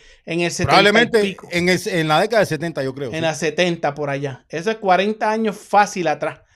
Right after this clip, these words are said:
Speaker 1: con Mohamed Ali ahí. Eso firmado, ¿verdad? ¿Qué tú crees que Tío Bob le está diciendo a, a Robesi ahí? Robert Easy dice,
Speaker 2: Le
Speaker 1: "No,
Speaker 2: está,
Speaker 1: fui a
Speaker 2: le
Speaker 1: hablar".
Speaker 2: está, le está hablando, le está hablando de historia, simplemente eso.
Speaker 1: Ajá,
Speaker 2: Le
Speaker 1: ajá.
Speaker 2: está hablando de historia, le está, le está
Speaker 1: Ajá.
Speaker 2: contando historia. La,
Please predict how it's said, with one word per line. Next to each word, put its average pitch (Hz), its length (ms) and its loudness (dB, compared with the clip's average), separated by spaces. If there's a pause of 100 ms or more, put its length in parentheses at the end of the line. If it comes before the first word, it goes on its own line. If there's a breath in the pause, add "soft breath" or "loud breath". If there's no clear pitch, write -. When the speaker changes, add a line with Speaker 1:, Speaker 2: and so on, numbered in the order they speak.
(260)
Speaker 1:
con 170 380 -2
Mohamed 185 400 0
Ali 170 240 2
ahí. 165 280 -2
Eso 180 220 -6
firmado, 170 380 -2
¿verdad? 180 240 0 (420 soft breath)
¿Qué 262 180 4
tú 277 360 -4
crees 269 240 4
que 233 160 2
Tío 208 300 2
Bob 240 260 0
le 196 100 0
está 190 300 0
diciendo 214 680 0
a, 139 260 -2
a 175 240 -4
Robesi 185 500 -2
ahí? 147 340 -4 (480)
Robert 180 160 0
Easy 233 220 0
dice, 240 160 0
Speaker 2:
Le 226 40 4
Speaker 1:
"No, 269 60 0
Speaker 2:
está, - 120 2
Speaker 1:
fui 269 80 4
a 247 60 6
Speaker 2:
le 151 60 4
Speaker 1:
hablar". 269 160 6
Speaker 2:
está, 269 120 -6
le 156 80 2
está 175 200 4
hablando, 185 400 4
le 147 100 0
está 160 140 0
hablando 196 320 2
de 175 60 4
historia, 196 500 -4
simplemente 180 580 -6
eso. 208 240 -10 (160)
Speaker 1:
Ajá, 160 500 -12
Speaker 2:
Le 117 100 -8
Speaker 1:
ajá. 131 100 -12
Speaker 2:
está 190 120 0
hablando 180 260 6
de 202 80 10
historia, 208 440 0
le 113 120 -8
está, 185 200 4
le 156 160 -4
está 185 140 0
Speaker 1:
Ajá. 175 80 -2
Speaker 2:
contando 214 380 0
historia. 202 320 0
La, 143 140 -2